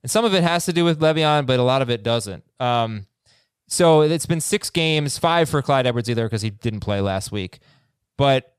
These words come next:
in the first six games of the year, he had seventy-nine percent of the Chiefs' carries. Since Le'Veon Bell came over, Clyde Edwards-Helaire has only fifty-four percent of the Chiefs' carries, and they are running so much less frequently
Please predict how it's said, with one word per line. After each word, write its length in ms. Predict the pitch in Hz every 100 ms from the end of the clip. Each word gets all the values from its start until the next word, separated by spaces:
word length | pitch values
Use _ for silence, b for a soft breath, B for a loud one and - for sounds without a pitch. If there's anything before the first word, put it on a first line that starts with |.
| -
in 120 | 143
the 60 |
first 280 | 139 233 254
six 180 | 196 -
games 200 | 170 151
of 80 | 139
the 60 |
year, 280 | 135 135 131
he 180 | 123 135
had 320 | 135 131 120
seventy-nine 580 | - 170 160 165 151 143
percent 280 | 131 - 131
of 40 |
the 80 | 117
Chiefs' 300 | - 123 104
carries. 560 | - 107 80 85 - - _ _ _ _
Since 280 | - 202 196
Le'Veon 360 | 196 185 170
Bell 180 | 160 160
came 240 | 156 147
over, 400 | 143 135 127 123 - _ _ _ _
Clyde 180 | 165 160
Edwards-Helaire 440 | 156 143 156 147
has 160 | 135 135
only 160 | 143
fifty-four 680 | 117 - 185 - 170 - 156
percent 440 | - 127 - 131 120
of 80 |
the 80 | 110
Chiefs' 260 | 113 123 110
carries, 380 | 123 117 117 -
and 120 | 139
they 120 | 139
are 120 | 139
running 480 | 123 156 165 135 117 b b b b
so 440 | - - - 160 165
much 420 | 156 151 - -
less 340 | - 139 139 -
frequently 720 | - 151 - 131 123 113 101